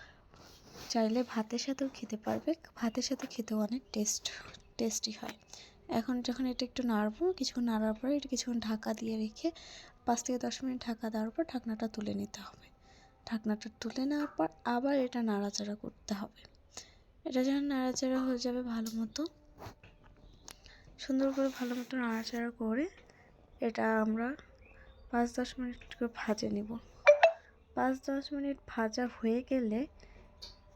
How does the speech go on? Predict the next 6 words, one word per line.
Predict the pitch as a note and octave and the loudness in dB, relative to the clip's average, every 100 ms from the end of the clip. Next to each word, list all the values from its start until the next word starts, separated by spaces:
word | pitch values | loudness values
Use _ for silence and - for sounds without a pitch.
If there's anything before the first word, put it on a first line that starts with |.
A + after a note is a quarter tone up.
| - | -18
এটার | - A3 A3 A3 | -16 -2 0 2
মধ্যে | A3 G#3+ A3 A3 | 2 0 -2 -2
তখন | G#3+ G#3+ G#3+ G#3 - - | -2 -2 -2 -2 -4 -4
আমরা | G#3+ G3+ G3+ B3 - - - - - - - - - - - - - B3+ | -2 0 -2 -4 -6 -18 -20 -20 -20 -20 -20 -20 -20 -20 -20 -20 -14 -4
গরম | A3+ A3 A3+ A#3+ | 4 4 4 0
মশলা | A#3+ - - C#4+ | -6 -8 -4 -2